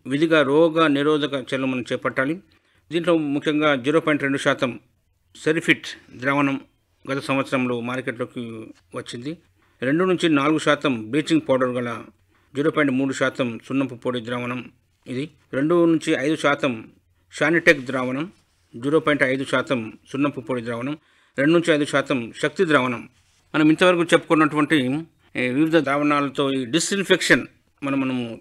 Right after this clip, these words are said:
చేసుకోవచ్చు. దీనిలో రేరింగ్ చేయనప్పుడు గది వెలుపల చుట్టూ కూడా మూడు అడుగుల రెండు శాతం బ్లీచింగ్ పౌడర్ని కానీ తర్వాత జీ-, ఆ, పాయింట్ మూడు శాతం సున్నపు పొడితో కలిపి మూడు లేదా నాలుగు రోజులకు ఒకసారి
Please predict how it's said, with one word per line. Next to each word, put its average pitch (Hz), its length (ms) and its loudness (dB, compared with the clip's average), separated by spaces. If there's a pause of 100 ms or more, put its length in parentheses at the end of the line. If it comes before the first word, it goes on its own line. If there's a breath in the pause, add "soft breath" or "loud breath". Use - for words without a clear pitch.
(120)
చేసుకోవచ్చు. 147 560 -4 (400)
దీనిలో 165 500 4 (140)
రేరింగ్ 202 560 8 (480)
చేయనప్పుడు 165 560 4 (260)
గది 151 260 6
వెలుపల 143 380 2 (100)
చుట్టూ 139 160 -6
కూడా 131 320 -4 (140)
మూడు 151 260 4
అడుగుల 139 400 2 (500)
రెండు 147 220 2
శాతం 147 460 2 (160)
బ్లీచింగ్ 160 520 4
పౌడర్ని 127 340 2
కానీ 123 320 -6 (260)
తర్వాత 147 180 -2
జీ-, 135 300 0
ఆ, 127 480 -8 (100)
పాయింట్ 165 280 0
మూడు 151 220 2
శాతం 131 500 -2 (320)
సున్నపు 185 380 2
పొడితో 151 600 2
కలిపి 160 220 -2 (200)
మూడు 160 580 2 (120)
లేదా 131 220 -2
నాలుగు 147 360 0
రోజులకు 135 340 0
ఒకసారి 127 440 -6